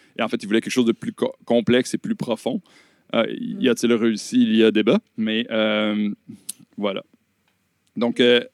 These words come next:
Speaker 1: Scott, originalement, était contre l'idée d'utiliser à nouveau les xénomorphes, jugeant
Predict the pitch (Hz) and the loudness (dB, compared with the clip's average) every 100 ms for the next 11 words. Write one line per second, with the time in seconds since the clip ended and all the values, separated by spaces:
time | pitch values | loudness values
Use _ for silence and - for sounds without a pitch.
0 | _ _ _ - - - - - - - | _ _ _ -14 -10 -4 -4 -4 -14 -20
1 | _ _ _ _ _ - - - - _ | _ _ _ _ _ -12 -10 -12 -18 _
2 | _ _ - - 135 139 127 127 190 151 | _ _ -16 -2 2 4 4 4 2 2
3 | - 175 165 123 127 143 135 - 135 113 | 0 -2 -2 2 6 8 8 6 4 8
4 | 135 123 107 139 127 98 113 113 117 156 | 8 8 6 6 6 4 2 4 2 -2
5 | - 110 101 101 120 | -8 -6 -2 0 0